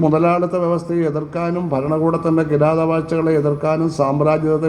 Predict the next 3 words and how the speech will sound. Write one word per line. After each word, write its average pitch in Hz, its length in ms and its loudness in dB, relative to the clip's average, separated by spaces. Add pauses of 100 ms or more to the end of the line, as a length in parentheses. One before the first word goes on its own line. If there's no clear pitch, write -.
വിട്ടുവീഴ്ചയില്ലാതെ 151 760 -2
എതിർക്കാനും 170 440 2 (2750)
ബൂർഷാ 143 340 4